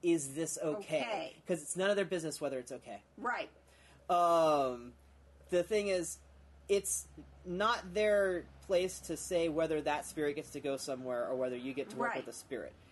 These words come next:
Speaker 1: However, if the spirit said, "Hey,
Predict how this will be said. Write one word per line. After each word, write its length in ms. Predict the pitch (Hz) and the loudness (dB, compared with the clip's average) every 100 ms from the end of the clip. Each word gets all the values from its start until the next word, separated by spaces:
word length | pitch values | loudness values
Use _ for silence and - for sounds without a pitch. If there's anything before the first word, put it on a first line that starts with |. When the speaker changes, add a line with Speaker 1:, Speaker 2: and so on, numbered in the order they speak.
| - | -16
Speaker 1:
However, 720 | - 139 147 208 151 107 87 - - - - - - - - - - | -4 2 4 4 2 -6 -10 -14 -20 -20 -20 -20 -20 -20 -20 -20 -8
if 100 | 156 | -8
the 80 | 147 | -6
spirit 300 | - 165 147 | -2 -2 0
said, 200 | - 143 | -2 -4
"Hey, 460 | - 202 185 110 | -4 0 0 0